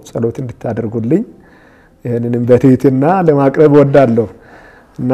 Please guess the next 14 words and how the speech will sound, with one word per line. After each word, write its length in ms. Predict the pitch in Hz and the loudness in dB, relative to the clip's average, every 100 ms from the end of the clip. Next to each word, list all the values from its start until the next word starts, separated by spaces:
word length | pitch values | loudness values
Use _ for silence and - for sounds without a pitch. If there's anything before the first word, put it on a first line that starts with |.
| 139 | 4
ይህንን 360 | 143 151 170 175 | 6 6 6 6
ደግሞ 220 | 170 175 175 | 4 4 4
እድልም፣ 400 | 147 156 170 170 160 151 143 139 117 - _ _ _ _ _ | 4 4 4 4 4 4 2 0 -4 -10 _ _ _ _ _
እ፣ 100 | - 127 120 - - - 64 - - - - | -6 -4 -4 -4 -6 -8 -10 -14 -20 -20 -8
ስለሰጣችሁኝ 880 | - 135 160 156 139 127 - 151 240 254 160 123 | 2 2 4 2 0 -2 0 0 0 -6 -8 -8
ቋንቋ 340 | - 135 139 139 143 | -4 -2 -2 0 2
የነሽ 340 | 147 147 139 - - 127 120 117 117 120 123 120 117 113 | 4 4 0 -2 -2 -2 -2 -6 -8 -8 -10 -12 -14 -14
ቲዩብ 280 | - 156 185 - - - _ _ _ _ _ _ - 143 120 | 2 4 4 2 -18 -20 _ _ _ _ _ _ -12 -8 0
በእውነቱ 400 | 123 127 127 - 156 160 147 135 120 120 120 120 117 110 123 | 2 2 -2 0 2 4 2 0 -4 -8 -10 -14 -16 -20 -14
እግዚአብሔር 440 | 131 127 143 147 151 | -6 2 6 6 6
ይስጥልኝ። 480 | 143 - 127 151 269 - - _ _ _ _ _ _ _ - | 2 0 2 2 0 -8 -20 _ _ _ _ _ _ _ -8
በአገልግሎታችሁ 960 | 135 131 139 135 143 139 147 139 - 170 147 | 2 4 4 4 4 4 2 0 0 0 0
ሥላሴ 460 | - 131 131 135 131 151 147 139 135 131 127 131 143 _ _ _ _ - | -2 0 2 2 4 6 6 4 0 -8 -12 -16 -20 _ _ _ _ 2
ይደግፋችሁ። 680 | 151 160 131 127 120 - | 4 4 4 2 0 -2